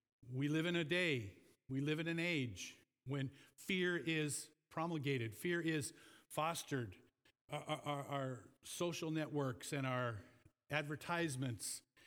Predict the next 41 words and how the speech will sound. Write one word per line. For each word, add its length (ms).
and, 220
and 120
just 160
our, 80
so, 340
our, 200
our, 180
our 100
media 520
i-, 100
in 160
general 500
tend 360
to 80
make 340
more 160
money 400
when 220
people 420
are 80
fearful. 560
And 100
so 320
anytime 580
that 220
it, 220
it, 420
they 80
have 100
an 100
option, 500
they 120
tend 380
to 320
promote 520
the 80
fear. 440
What 140
do 100
encouragers 680
do? 280